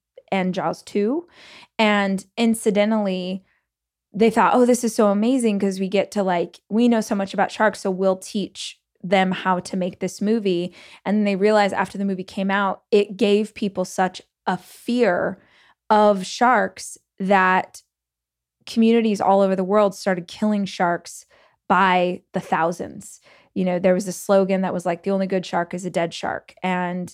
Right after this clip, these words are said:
um, it's really intense. And she basically spent the rest of her life, she's still alive today, she's, um, quite old, but she spent the rest of her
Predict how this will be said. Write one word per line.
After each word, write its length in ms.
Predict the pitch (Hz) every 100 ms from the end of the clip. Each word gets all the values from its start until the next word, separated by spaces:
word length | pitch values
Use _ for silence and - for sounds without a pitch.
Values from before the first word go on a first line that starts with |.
| -
um, 460 | 170 170 170 170 - _ - - _ _ -
it's 400 | 196 196 - - _ -
really 640 | 196 196 233 247 240 214
intense. 560 | 190 180 - 180 175 185
And 140 | 185
she 180 | - 196
basically 480 | 190 196 196 226 220
spent 260 | - 202
the 100 | 190
rest 440 | 170 180 190 - 196
of 120 | 185
her 180 | 180 175
life, 680 | 185 233 165 175 - - _ _ _ _ 185
she's 240 | - 220
still 240 | - 208
alive 240 | 190 180 175
today, 220 | - 165
she's, 460 | - 180 170 - -
um, 300 | 175 165 175 _ _ _ -
quite 220 | - 190
old, 300 | 196 196 185 _
but 140 | 202 -
she 140 | 214
spent 240 | - 208
the 80 | 202
rest 320 | 190 190 -
of 180 | - 190
her 380 | - 185 175